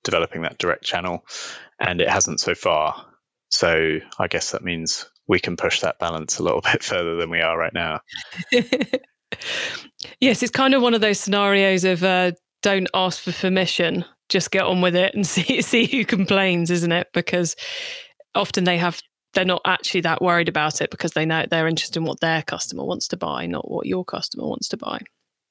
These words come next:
Speaker 1: That's right. And I think what we're offering in e-commerce is not the cheapest route either.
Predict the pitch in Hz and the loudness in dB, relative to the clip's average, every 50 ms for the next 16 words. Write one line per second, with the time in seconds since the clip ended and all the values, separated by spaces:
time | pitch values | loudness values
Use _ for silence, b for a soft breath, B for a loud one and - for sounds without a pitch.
0 | _ _ _ - 131 - - 127 101 90 85 82 - - 104 107 107 104 - 117 | _ _ _ 0 2 2 2 2 2 2 2 0 0 -2 -2 -2 -2 -2 -2 -2
1 | 95 95 95 90 80 92 95 92 87 - - 90 90 87 85 85 87 85 82 - | 0 0 0 2 4 4 4 2 2 2 0 0 0 0 0 -2 -2 -4 -4 -2
2 | - 90 87 85 82 - - 87 82 - 120 117 - - _ _ - 95 - - | -2 0 0 0 -2 -2 -4 -4 -2 0 2 2 0 0 _ _ -2 0 0 2
3 | - 104 92 - 90 - - - 82 80 - - - 90 85 82 - 76 78 80 | 0 0 0 -2 -4 -4 0 0 0 0 2 2 2 0 2 0 0 0 -2 -2